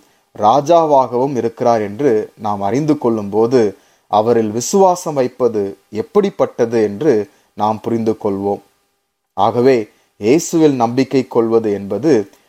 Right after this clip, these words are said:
தீர்க்கதரிசியாக அவர் சொல்வதை விசுவாசிக்கிறோம் என்றும், அவரது வார்த்தையை சத்தியமானதாக ஏற்கிறோம் என்றும் பொருள்படும். அது தேவனுடைய பிரசனத்திற்குள் நம்மை கொண்டு வருகிற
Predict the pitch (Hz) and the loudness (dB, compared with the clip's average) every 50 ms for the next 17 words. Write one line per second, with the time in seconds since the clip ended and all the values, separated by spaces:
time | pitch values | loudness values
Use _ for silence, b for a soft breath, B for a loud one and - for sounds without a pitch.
0 | b b b _ - 165 220 214 - 208 180 165 170 160 160 - - 170 165 160 | b b b _ 0 0 0 2 0 0 0 2 0 -2 -2 -6 -6 -2 2 2
1 | 151 147 143 139 151 151 147 - - 113 113 113 113 110 - - 120 123 131 131 | 4 4 2 2 2 0 0 2 2 2 2 2 -2 -2 0 0 0 2 2 0
2 | 127 120 127 127 117 110 107 - - 123 120 117 117 113 - - 113 101 - - | 2 2 0 0 0 -2 -6 -8 -2 0 2 2 2 0 -4 -10 -10 -8 -4 -2
3 | 113 110 98 101 95 92 90 90 165 196 131 98 _ _ _ _ _ _ _ _ | -2 -2 -2 -4 -10 -10 -4 0 0 0 0 -2 _ _ _ _ _ _ _ _
4 | _ - - 113 120 117 120 110 113 110 104 107 117 147 196 208 202 - - 196 | _ -2 -2 0 0 2 0 0 0 0 2 4 4 4 2 0 -2 -6 -4 -2
5 | 180 175 160 135 117 95 - _ - - - 190 190 - - 202 202 202 196 185 | 0 2 2 0 0 -4 -10 _ -10 -4 -4 -4 -4 -2 -2 0 0 2 2 2
6 | 180 175 175 170 170 160 160 156 165 156 135 127 135 135 135 - - 139 123 117 | 2 2 2 4 4 4 2 2 0 0 2 2 2 0 0 -2 -4 0 0 0
7 | 113 107 98 101 117 185 208 165 131 _ _ - 117 117 117 117 - - 110 104 | -2 -4 -8 -4 0 0 0 0 -2 _ _ -2 0 0 0 0 -2 -2 -2 -2
8 | 107 98 _ _ _ _ _ _ _ _ _ _ _ _ _ - 98 110 127 151 | -4 -6 _ _ _ _ _ _ _ _ _ _ _ _ _ -10 -6 0 2 2
9 | 131 107 104 107 - _ _ _ _ _ _ _ _ - 92 87 104 113 147 185 | 2 2 0 -6 -12 _ _ _ _ _ _ _ _ -18 -10 -2 2 4 4 4
10 | 202 196 185 180 180 - 156 151 - 165 156 151 - 156 143 135 - 147 139 135 | 4 4 0 0 0 -2 -4 -4 -2 -4 -4 -2 -2 -4 -4 -2 -2 -2 0 0
11 | 127 123 120 107 101 - 120 123 147 156 160 143 135 131 117 120 110 107 101 | -2 -2 -4 -6 -6 -6 -4 -2 0 2 2 2 2 2 0 0 0 -2 -2